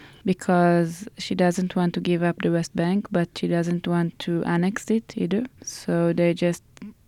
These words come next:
trying to keep on to their chairs. And I, I don't believe they, they do any effort in order to bring peace to our region.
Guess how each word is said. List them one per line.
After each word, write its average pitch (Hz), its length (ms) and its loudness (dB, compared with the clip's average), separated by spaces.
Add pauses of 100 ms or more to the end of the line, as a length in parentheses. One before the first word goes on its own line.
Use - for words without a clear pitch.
(100)
trying 175 400 0 (180)
to 180 680 2
keep - 240 -2
on 185 420 2
to 196 80 0
their 196 220 4
chairs. 220 680 0 (360)
And 165 420 -2 (260)
I, 170 200 0
I 170 80 2
don't 185 220 6
believe 180 320 4
they, 160 400 2 (280)
they 180 240 -2
do 170 160 2
any 160 280 2
effort 156 580 -4 (260)
in 190 160 2
order 165 160 2
to - 160 -6
bring 165 240 -2 (120)
peace - 400 -4
to 170 420 -2 (500)
our 170 120 -2
region. 170 380 -4